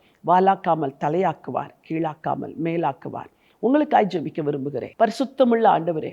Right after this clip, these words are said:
உன்னதமான தேவனே, உம்முடைய வார்த்தைகளை கைக்கொள்ளும் பொழுது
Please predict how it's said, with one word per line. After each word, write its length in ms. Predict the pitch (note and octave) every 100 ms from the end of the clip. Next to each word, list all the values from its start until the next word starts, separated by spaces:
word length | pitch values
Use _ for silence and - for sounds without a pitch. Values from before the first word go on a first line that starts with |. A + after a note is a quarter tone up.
| -
உன்னதமான 640 | F3 F3 E3+ F#3 F#3 G3
தேவனே, 440 | D#3+ D#3 D3+ - D#3+ _ _ _ -
உம்முடைய 260 | G#3+ A#3 A3+
வார்த்தைகளை 580 | A3 C4+ - D4 B3+ A3
கைக்கொள்ளும் 520 | F#3 F#3+ F#3+ G3+ F#3
பொழுது 240 | E3 E3